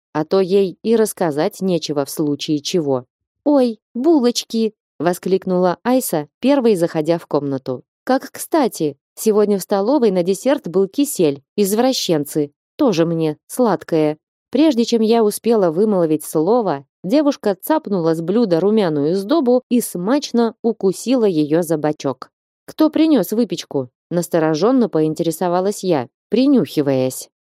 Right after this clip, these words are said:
Пахло чем-то знакомым, но все перебивал стойкий аромат духов. Некто не поленился, облился парфюмом и притащил целую гору аппетитных слоек к нам в комнату,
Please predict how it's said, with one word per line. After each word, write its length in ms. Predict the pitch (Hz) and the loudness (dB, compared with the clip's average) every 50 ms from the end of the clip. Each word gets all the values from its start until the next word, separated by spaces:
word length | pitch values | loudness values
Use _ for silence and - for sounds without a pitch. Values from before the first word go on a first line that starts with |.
| _ _ - | _ _ -6
Пахло 500 | 170 180 220 254 - - 294 311 311 302 | -4 -2 -2 -4 -4 0 0 2 0 0
чем-то 520 | - - - 196 190 196 185 - 196 196 | -2 -2 0 0 0 0 0 0 0 0
знакомым, 760 | 190 202 214 214 220 - - 339 359 294 214 160 147 135 - _ _ - | 2 2 0 -2 -2 -2 -2 0 0 2 2 0 -2 -4 -8 _ _ -6
но 240 | 190 208 233 233 226 | -2 0 0 0 0
все 340 | - - - - 311 330 320 | -2 -6 -4 0 0 0 0
перебивал 600 | - 233 220 220 185 208 196 214 247 254 254 226 | 0 2 2 2 2 2 2 4 2 2 0 -2
стойкий 560 | - - - 262 302 311 - - 226 226 208 | -4 -2 0 2 2 2 0 0 2 2 2
аромат 500 | 196 185 175 165 170 180 196 190 _ - _ - | 2 2 0 0 0 -2 -2 -4 _ -14 _ -10
духов. 480 | 156 165 185 185 - - - 139 120 - _ _ _ _ _ _ _ - | -4 -2 -2 -2 -2 -2 -2 -2 -2 -4 _ _ _ _ _ _ _ -8
Некто 640 | 180 175 185 220 254 247 - - - 147 127 135 _ _ _ - | -4 0 0 0 0 -2 -4 -8 -6 -6 -6 -8 _ _ _ -4
не 220 | 185 208 226 240 - | 0 2 2 2 2
поленился, 760 | 233 226 226 240 240 254 294 311 254 - - - 127 139 _ _ _ - | 2 2 4 4 4 4 4 2 2 -2 -4 -8 -8 -8 _ _ _ -4
облился 560 | 147 156 151 160 170 208 226 214 - - 175 | -4 -2 0 2 2 2 0 0 0 -2 -2
парфюмом 760 | - 151 143 147 - - 220 277 294 254 214 165 147 135 _ _ _ _ _ _ - - | -2 -2 -4 -4 -4 -2 0 2 4 4 2 0 -2 -6 _ _ _ _ _ _ -2 -2
и 80 | 240 | 0
притащил 640 | - 240 233 226 - 214 202 - - - 294 277 233 | 2 2 0 2 2 0 -2 0 0 0 0 0 0
целую 580 | - - - 311 320 311 285 262 254 247 233 | -2 0 0 2 2 4 2 4 2 2 2
гору 560 | 190 165 147 - 220 294 311 285 269 254 - _ _ - | 0 -2 0 0 2 2 4 4 2 0 0 _ _ -4
аппетитных 920 | 202 208 - - 214 185 - - - 311 311 - 247 240 247 - - - _ _ | -4 -4 -2 -2 -4 -2 -2 2 2 2 2 2 2 0 0 0 -6 -18 _ _
слоек 720 | - - - 202 190 175 185 190 190 175 160 147 - - _ - | -16 -10 -4 0 0 2 4 4 4 4 2 0 -2 -6 _ -8
к 100 | - 180 | -6 -2
нам 280 | 175 190 220 254 247 233 | 0 0 2 2 0 -2
в 160 | - - - | -4 -6 -2
комнату, 640 | - 190 175 165 156 151 147 143 - 139 131 - | 0 0 0 0 0 -2 -2 -4 -4 -6 -6 -6